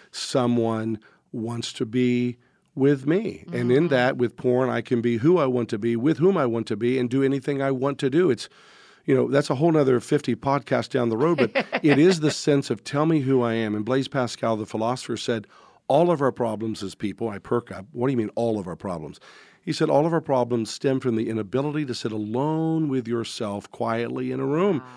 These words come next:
Speaker 1: Who's in that room when you're there? Now, don't sit there and go in a rabbit hole and be there by yourself. But who,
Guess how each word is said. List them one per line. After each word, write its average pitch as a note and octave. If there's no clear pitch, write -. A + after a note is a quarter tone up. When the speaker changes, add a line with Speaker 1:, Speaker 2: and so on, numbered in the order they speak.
Speaker 1:
Who's F3+
in D#3+
that C3+
room G#2
when A#2
you're A2+
there? A#2+
Now, C#3+
don't E3+
sit -
there B2
and G2+
go A2+
in G2
a F#2+
rabbit A2
hole G2+
and G2+
be G#2
there G2+
by F#2+
yourself. F2
But C3
who, E3